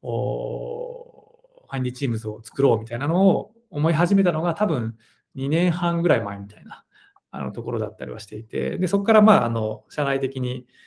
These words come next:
えー、データを取得して、まあ、見える化してみたりとかっていうのをずっと繰り返しながら、まあ、あの、二年ぐらいかけて、あの、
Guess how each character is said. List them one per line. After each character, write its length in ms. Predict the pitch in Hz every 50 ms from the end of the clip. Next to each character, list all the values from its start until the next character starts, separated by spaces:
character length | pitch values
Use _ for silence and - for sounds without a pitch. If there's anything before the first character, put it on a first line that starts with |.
| _ _ _
え 960 | - 123 117 113 113 113 113 113 117 117 117 117 117 120 120 123 123 127 - 123
ー、 40 | 117
デ 120 | 131 131
ー 20 | 127
タ 80 | 127
を 40 | 123
取 100 | 123 -
得 220 | - 123 113 -
し 100 | - -
て、 320 | - - 131 117 117 123 -
ま 100 | 135 131
あ、 160 | 110 98 - _ _ _ _ _ _
見 80 | 131 120
え 40 |
る 60 | 113 110
化 120 | 120 107
し 40 | -
て 60 | -
み 80 | 113 110
た 80 | 107
り 60 | -
と 80 | - -
か 80 | - 107
っ 40 |
て 60 | - -
い 40 |
う 20 | 151
の 40 | 143
を 20 |
ず 180 | 123 143 143 143
っ 20 |
と 100 | 143 147
繰 100 | 139 -
り 80 | 131 135
返 180 | - 139 139 131
し 100 | - 160
な 100 | 165 143
が 80 | 139
ら、 220 | 143 147 143 135 139
ま 120 | 147 127
あ、 240 | 113 113 - 214 143
あ 60 | 123
の、 200 | 120 117 113 113
二 140 | 117 131 143
年 160 | 156 165 175
ぐ 60 | 180
ら 60 | -
い 40 | 160
か 100 | - -
け 80 | 117 113
て、 240 | 113 - 101 101 -
あ 80 | - 110
の、 260 | 107 107 104 107 -